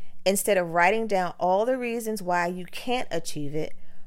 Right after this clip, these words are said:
we're gonna discover the reasons that you can by creating some specific building blocks for your action plan using my A O N S method,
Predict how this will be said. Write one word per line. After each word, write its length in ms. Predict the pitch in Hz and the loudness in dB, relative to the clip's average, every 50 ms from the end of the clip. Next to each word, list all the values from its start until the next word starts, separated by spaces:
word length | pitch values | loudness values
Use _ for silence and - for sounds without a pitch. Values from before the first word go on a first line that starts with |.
| - - | -2 4
we're 100 | - 233 | 4 6
gonna 160 | 233 262 262 254 | 6 6 4 2
discover 480 | 247 240 - - - 214 220 226 226 | 0 -2 -4 0 2 2 2 4 2
the 120 | 214 208 202 | 0 0 0
reasons 400 | 190 208 208 202 202 196 196 - | 0 -2 -2 -2 -2 -4 -4 -4
that 180 | 185 180 - | -4 -4 -4
you 80 | 185 185 | -6 -6
can 460 | - - - - 262 247 214 185 180 | -6 -8 -6 -4 -2 0 0 0 0
by 140 | 175 180 170 | -2 -4 -4
creating 480 | - - 202 190 190 185 190 185 185 | -4 -6 -6 -2 0 0 0 0 -2
some 200 | 190 - 190 175 | -4 -6 -6 -6
specific 760 | 165 - - 151 - - - - 254 - - 339 339 - - - - - - - - - | -6 -6 -6 -6 -8 -4 -2 -2 -2 -2 -2 -4 -4 -4 -8 -12 -12 -14 -14 -12 -6 0
building 360 | 165 208 214 220 220 220 214 | 4 4 4 4 4 0 -2
blocks 360 | 190 165 156 156 160 - - | -2 -2 -2 -2 -4 -4 -8
for 120 | - - 160 | -8 -6 -6
your 180 | 175 175 175 - - | -4 -4 -4 0 2
action 380 | 175 185 - - - 262 247 | 2 2 2 0 -6 -8 -8
plan 440 | - - - 143 131 135 123 151 180 - - - - - - - | -8 -8 -8 -8 -8 -8 -8 -10 -12 -14 -16 -12 -10 -10 -8 -6
using 360 | - 185 202 196 180 190 180 | -2 -2 0 0 0 -2 -2
my 200 | 175 156 151 - - | -2 -4 -4 -2 0
A 240 | - 202 226 254 - - | 2 2 2 2 2 2
O 340 | 185 190 180 185 185 190 - - - - - | 2 4 4 4 2 0 -2 -4 -4 -4 -2
N 240 | 180 190 202 233 - - | -2 -2 -2 -2 -2 -2
S 380 | 170 156 156 165 - - - - - | 0 0 0 -2 -4 -8 -8 -8 -6
method, 460 | 185 180 151 143 - - - - - | -4 -4 -4 -4 -4 -8 -10 -10 -10